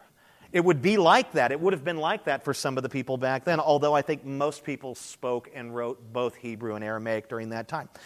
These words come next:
So you have the book opening with Hebrew, you have it closing with Hebrew,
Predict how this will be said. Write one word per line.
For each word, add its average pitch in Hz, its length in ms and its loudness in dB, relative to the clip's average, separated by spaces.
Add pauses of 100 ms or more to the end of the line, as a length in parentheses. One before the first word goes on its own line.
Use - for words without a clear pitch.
(240)
So 226 220 12
you 202 120 8
have 202 160 12
the 190 80 6
book 196 380 4
opening 254 540 10
with 247 200 6
Hebrew, 247 380 0
you 180 160 0
have 156 240 4
it 147 120 -4
closing 202 540 6
with 220 220 2
Hebrew, 208 540 2